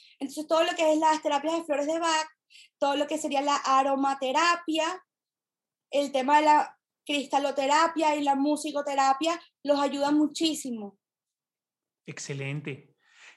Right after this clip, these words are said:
Speaker 2: ¿Qué consejo le darías a, a una persona que está muy interesada en ayudar a los perritos,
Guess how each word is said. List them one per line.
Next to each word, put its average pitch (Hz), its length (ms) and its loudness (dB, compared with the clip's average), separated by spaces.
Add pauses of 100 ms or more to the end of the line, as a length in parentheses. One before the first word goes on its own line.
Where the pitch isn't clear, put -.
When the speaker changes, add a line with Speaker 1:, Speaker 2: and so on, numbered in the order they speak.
(100)
Speaker 2:
¿Qué 349 160 2
consejo 320 500 -4
le 262 140 -2
darías 180 460 -2
a, 156 260 -6
a 156 220 -8
una 180 400 -4
persona 160 880 -4
que 147 420 -4
está 190 300 -6
muy 190 280 -2
interesada 156 1200 -4
en 143 920 -6
ayudar 156 840 -4
a 156 120 -6
los 147 220 -6
perritos, 160 880 -2